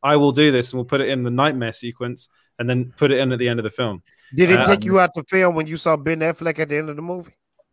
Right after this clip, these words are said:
Speaker 1: Uh, well, i-, in his, uh, nice little house, or, like, uh, or in the nightmare sequence?
Speaker 2: No, uh, uh, uh, when you saw him wake up and he was all slender instead of muscular.
Speaker 1: <laughs> Yeah.
Speaker 2: Uh, wh-, oh, is
Speaker 1: Uh,
Speaker 2: it just
Speaker 1: Hudson,
Speaker 2: me?
Speaker 1: yes.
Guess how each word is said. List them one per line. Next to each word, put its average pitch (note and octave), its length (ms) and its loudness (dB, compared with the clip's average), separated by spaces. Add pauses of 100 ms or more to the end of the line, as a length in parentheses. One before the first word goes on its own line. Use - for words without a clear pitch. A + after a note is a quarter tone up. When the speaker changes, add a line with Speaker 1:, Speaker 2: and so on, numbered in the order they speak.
(340)
Speaker 1:
Uh, C3+ 280 6
well, D3 220 6
i-, D3+ 60 4
in D#3 220 2
his, C#3 300 0
uh, C#3 280 6
nice D3 320 0
little C3 440 -2
house, C#3+ 560 -2 (260)
or, A#2+ 400 -2
like, B2 320 -2 (180)
uh, C#3 120 4
or C3+ 300 2
in C3+ 100 0
the C3 100 -2
nightmare B2+ 240 0
sequence? A2+ 520 -10
Speaker 2:
No, C#3+ 540 6
uh, C3 40 2
uh, G#2+ 840 -4 (220)
uh, A#2 60 -8
when C3+ 160 -4
you D#3 80 -4
saw D#3+ 320 4
him A2+ 280 -8 (280)
wake C3+ 320 0
up D3 260 2
and A#2 160 -4
he C3+ 100 -6
was B2 180 -2
all B2 160 2
slender B2 560 -4 (320)
instead A2 300 0
of A2 100 2
muscular. C3 360 4
Speaker 1:
<laughs> A#3+ 200 4
Yeah. G#3+ 400 4
Speaker 2:
Uh, F#3+ 180 6
wh-, - 100 4
oh, G#3 160 6
is G#3 60 0
Speaker 1:
Uh, G3+ 40 8 (280)
Speaker 2:
it G#3 60 4
just G#3+ 220 4
Speaker 1:
Hudson, F#3+ 120 0
Speaker 2:
me? C#4 80 6
Speaker 1:
yes. D#3+ 220 6